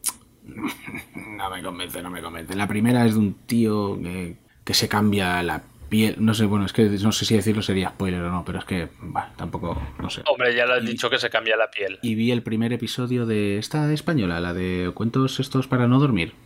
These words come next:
Speaker 2: Ah, hostia. Esto tengo un rollo con esta, la, las tengo que ver.
Speaker 1: ¿Tienes un rollo con esto?
Speaker 2: Sí.
Speaker 1: El primer episodio, mm, me. Es una idea que ya está trillada y además, eh, es
Speaker 2: Bueno, está trillada ahora porque es un remake de una serie del año de la picora.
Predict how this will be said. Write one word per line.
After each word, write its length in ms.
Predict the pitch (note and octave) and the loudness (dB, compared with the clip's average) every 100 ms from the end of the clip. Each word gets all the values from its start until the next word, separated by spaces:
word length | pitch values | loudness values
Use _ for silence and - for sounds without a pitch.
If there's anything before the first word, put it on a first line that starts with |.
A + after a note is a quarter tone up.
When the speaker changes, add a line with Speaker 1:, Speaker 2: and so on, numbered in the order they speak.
| - - - - B2+ | -20 -20 -18 -8 -2
Speaker 2:
Ah, 920 | E3 F#3 G3 G3 G3 G3 F#3+ F#3 F#3 F3 | 0 2 2 2 2 2 2 0 0 -2
hostia. 480 | E3 - C#3 G#2+ - - | -6 -6 -4 -6 -8 -4
Esto 360 | A#2+ - D3 | -4 0 0
tengo 260 | C#3+ D3+ C#3+ | 2 2 2
un 120 | B2+ | 2
rollo 260 | A#2+ C3 A2+ | 2 4 4
con 140 | G#2+ | 2
esta, 260 | A2+ - G2+ | 0 0 0
la, 280 | G2+ G2+ G#2+ | 2 4 4
las 260 | G#2+ G#2+ | 2 2
tengo 260 | - A#2+ C3 | 2 2 4
que 80 | A#2 | 4
ver. 200 | G#2 G#2 - | 2 0 -4
Speaker 1:
¿Tienes 300 | - A#2 C#3 | -2 -2 0
un 120 | B2 G#2+ | -4 -2
rollo 300 | A#2 B2+ G#2+ | 0 0 -2
con 140 | G#2+ | -4
esto? 320 | A#2 - F#2 - _ _ _ _ | -6 -8 -14 -16 _ _ _ _
Speaker 2:
Sí. 180 | - B2 A2 - _ | -2 0 0 -2 _
Speaker 1:
El 280 | A#2 A2 G#2 | -8 -6 -6
primer 280 | - A2+ D#3 | -4 -2 0
episodio, 760 | E3 - D#3 E3 F3+ F#3 G#3+ - - - _ _ _ - | 0 0 0 0 2 2 0 -6 -20 -20 _ _ _ -12
mm, 600 | E2 F2+ A#1 D2 F2+ A2 | -8 -8 -8 -8 -2 2
me. 220 | A2 G2+ - - - _ _ - - | 2 2 -4 -20 -20 _ _ -20 -6
Es 100 | B2 | 2
una 160 | C3+ B2+ | 6 6
idea 160 | G#2 G2 | 6 2
que 100 | G2+ | 0
ya 80 | |
está 160 | G#2+ A#2 | 0 0
trillada 520 | G2 F#2+ A2 D#3+ G3+ - - - _ _ _ | 0 0 2 2 0 -4 -14 -20 _ _ _
y 200 | - G#2+ | 0 2
además, 480 | G2 F#2+ A#2+ E3+ - - | 2 2 4 4 4 0
eh, 220 | G#2 A2 | 0 0
es 120 | G#2+ | 0
Speaker 2:
Bueno, 160 | - A#2 | 2 2
está 200 | - A#2+ | 2 0
trillada 380 | A#2+ B2 C3 B2+ | 2 2 2 4
ahora 280 | A#2+ C#3+ B2 | 4 2 2
porque 200 | A2+ A2 | 0 -2
es 100 | - | -4
un 140 | A#2+ | -4
remake 380 | A2+ A#2+ A#2+ A#2 | 0 2 2 2
de 60 | A#2+ | 0
una 200 | A#2+ A#2 | 0 0
serie 400 | - A#2+ A#2+ C3 | 0 2 4 2
del 180 | C3 | 4
año 280 | A#2+ A#2 A2+ | 2 2 2
de 80 | A2 | 4
la 140 | G#2 | 2
picora. 460 | - G#2+ B2 C3+ - | 0 0 0 0 -4